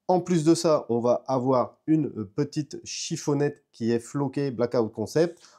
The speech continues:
On va retrouver également la carte de garantie et une petite clé U S B qui contient différentes informations par rapport à la marque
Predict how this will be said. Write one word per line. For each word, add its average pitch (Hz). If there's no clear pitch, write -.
On 110
va 107
retrouver 135
également 139
la 117
carte 139
de 123
garantie 107
et 147
une 143
petite 135
clé 151
U 143
S 104
B 139
qui 117
contient 123
différentes 117
informations 123
par 113
rapport 104
à 107
la 95
marque 123